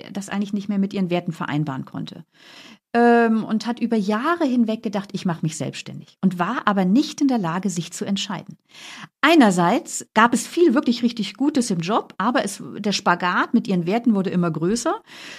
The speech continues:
Andererseits hatte sie echt große Lust auf Selbstständigkeit mit dem vielen, was da,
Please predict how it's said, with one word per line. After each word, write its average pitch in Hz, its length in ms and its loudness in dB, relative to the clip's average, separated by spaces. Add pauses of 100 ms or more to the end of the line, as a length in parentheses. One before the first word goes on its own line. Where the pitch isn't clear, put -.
(160)
Andererseits 254 640 2
hatte 226 180 0
sie 214 220 -6
echt 359 260 -2
große 240 320 0
Lust 240 340 -4
auf 196 160 2
Selbstständigkeit 302 880 -2
mit 240 140 0
dem 208 100 0
vielen, 240 300 0
was 202 180 -2
da, 180 320 -2